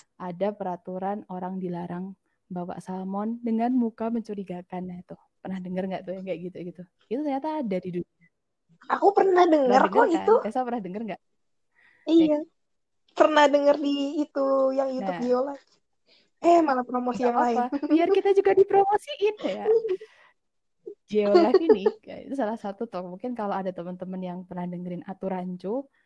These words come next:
Speaker 1: itu kan ada tuh peraturan-peraturan aneh di dunia. Nah, kita akan bantu kalian explore sesuai tema itu, tema yang bersangkutan, aturan-aturan aneh atau hal-hal aneh yang ada di luar yang kadang-kadang nggak explore gitu.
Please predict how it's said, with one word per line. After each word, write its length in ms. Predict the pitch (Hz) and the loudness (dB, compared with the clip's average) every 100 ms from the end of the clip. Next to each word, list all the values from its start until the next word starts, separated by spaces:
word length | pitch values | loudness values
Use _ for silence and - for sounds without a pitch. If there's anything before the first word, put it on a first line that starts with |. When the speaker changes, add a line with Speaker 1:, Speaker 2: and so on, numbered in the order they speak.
| _ _ | _ _
Speaker 1:
itu 100 | 269 | -4
kan 140 | 339 | -2
ada 240 | 294 269 262 | 0 0 -2
tuh 300 | 196 180 180 | -4 -8 -8
peraturan-peraturan 840 | 208 190 202 202 202 202 202 202 | -8 -6 -4 -6 -4 -6 -6 -8
aneh 320 | - 233 240 240 | -8 -8 -8 -8
di 160 | 202 | -8
dunia. 340 | 196 196 190 185 | -6 -6 -6 -8
Nah, 280 | 180 175 202 _ _ _ - | -10 -14 -18 _ _ _ -14
kita 400 | 180 - 220 220 | -10 -4 -4 -4
akan 160 | 202 | -6
bantu 340 | 190 180 185 190 | -4 -6 -8 -8
kalian 300 | 190 190 196 | -8 -8 -10
explore 480 | 208 - - 220 240 | -14 -16 -8 -8 -6
sesuai 460 | 220 - 202 196 | -10 -10 -8 -6
tema 240 | 240 254 262 | -4 -2 -4
itu, 480 | 220 - 180 196 202 _ | -6 -8 -8 -8 -12 _
tema 240 | 185 185 | -12 -10
yang 80 | 185 | -10
bersangkutan, 800 | 185 - 180 180 170 - 180 190 202 _ | -12 -18 -20 -18 -20 -14 -12 -12 -16 _
aturan-aturan 840 | - 190 - 185 180 180 - 185 180 | -16 -14 -8 -8 -8 -12 -10 -10 -8
aneh 420 | 247 247 233 233 | -6 -4 -4 -6
atau 260 | 196 180 185 | -6 -6 -6
hal-hal 360 | 190 185 196 - | -8 -8 -10 -10
aneh 240 | 196 214 | -10 -10
yang 140 | 220 190 | -10 -12
ada 160 | 190 | -10
di 160 | 190 185 | -10 -10
luar 320 | 185 196 208 | -8 -6 -6
yang 80 | 190 | -8
kadang-kadang 540 | 196 196 208 196 214 214 | -10 -12 -10 -10 -10 -12
nggak 100 | - | -14
explore 380 | _ - 190 | _ -10 -10
gitu. 240 | 190 180 | -10 -18